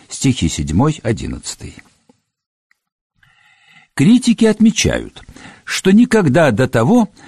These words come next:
евреи нигде не упоминают ни о каком дьяволе, демоне или черте. Злые духи ведут свое происхождение из Персии, где народ веровал в существование двух одинаково могущественных богов:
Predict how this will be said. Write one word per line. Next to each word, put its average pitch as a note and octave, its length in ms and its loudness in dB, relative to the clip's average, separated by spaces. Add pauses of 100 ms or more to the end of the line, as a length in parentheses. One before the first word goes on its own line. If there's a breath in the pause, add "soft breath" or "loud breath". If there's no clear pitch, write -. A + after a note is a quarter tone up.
(140 loud breath)
евреи D#3+ 460 4
нигде F3 520 4
не F#3+ 100 4
упоминают G#3+ 840 2
ни C3+ 80 4
о C#3 100 0
каком F3+ 380 2
дьяволе, B2 640 2
демоне C#3+ 680 2 (300 loud breath)
или A3 220 2
черте. F#2+ 580 -2 (560 loud breath)
Злые G#3 420 4
духи C3 600 0
ведут C3+ 340 0
свое C3 320 0
происхождение F2+ 960 -2
из F3 260 -4
Персии, - 680 -4 (340)
где A2 320 2
народ C#3+ 580 0
веровал D#3 680 0
в A#2 60 -12
существование D3+ 1000 0
двух B2 480 0
одинаково C3 580 2
могущественных A2+ 920 -2
богов: B2+ 540 -6